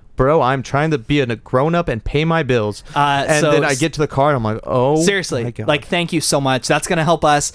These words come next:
Speaker 2: on top of the ad revenue that we have coming in. Uh, not to get, like, too, like, business savvy on you, but that's gonna help us upgrade our equipment and keep this thing going.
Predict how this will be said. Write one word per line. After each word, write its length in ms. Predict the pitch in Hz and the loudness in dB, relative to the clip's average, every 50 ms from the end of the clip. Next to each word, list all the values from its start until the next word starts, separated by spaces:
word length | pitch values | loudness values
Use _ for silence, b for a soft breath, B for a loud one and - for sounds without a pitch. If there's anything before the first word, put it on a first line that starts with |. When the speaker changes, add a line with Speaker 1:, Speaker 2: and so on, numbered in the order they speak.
| B B 170 | B B -6
Speaker 2:
on 160 | 139 147 147 | -2 -2 0
top 180 | 165 170 170 - | 2 2 0 0
of 80 | 175 | 0
the 80 | 156 147 | 0 0
ad 160 | 131 139 139 | 0 0 -2
revenue 300 | 139 135 131 139 135 131 | -2 -4 -2 -2 -2 -2
that 80 | 131 131 | -2 -2
we 80 | 131 | -2
have 160 | 135 131 123 - | -2 -2 -2 -2
coming 240 | - 139 135 123 | -4 -4 -2 -2
in. 240 | 127 127 123 120 120 - B B B B B B | -2 -4 -4 -4 -6 -8 B B B B B B
Uh, 140 | - 131 131 | -4 -2 0
not 160 | 147 156 151 | 0 0 0
to 60 | - 160 | -2 -2
get, 100 | 165 147 | -2 -2
like, 140 | 131 - | -4 -4
too, 160 | - - 147 143 | -6 -4 -4 -2
like, 280 | 139 123 113 - - - | -2 -2 -4 -8 -6 -2
business 340 | 151 151 139 147 143 127 - | -2 -2 -2 -2 -6 -8 -6
savvy 380 | - 151 131 123 123 127 120 | -4 -4 -4 -4 -4 -4 -6
on 100 | 113 120 | -6 -6
you, 60 | 123 117 | -6 -4
but 80 | 135 | -2
that's 180 | 143 156 165 - | 0 -2 -2 -2
gonna 160 | - 185 156 | -4 -4 -2
help 180 | 156 151 139 151 | -2 -2 -2 -2
us 120 | 135 - | -2 -2
upgrade 260 | 139 123 - 143 131 | -4 -4 -2 -2 0
our 80 | 127 131 | 0 0
equipment 460 | 123 - - 139 113 135 127 127 - | -2 -2 -2 -4 -2 -2 -6 -6 -6
and 140 | 135 131 123 | -8 -8 -6
keep 240 | - - 139 123 - | -4 -4 -4 -2 -2
this 120 | 143 131 | -4 -6
thing 180 | - 139 127 123 | -6 -6 -6 -4
going. 360 | 120 117 113 117 113 113 117 | -2 -2 -2 -4 -4 -6 -10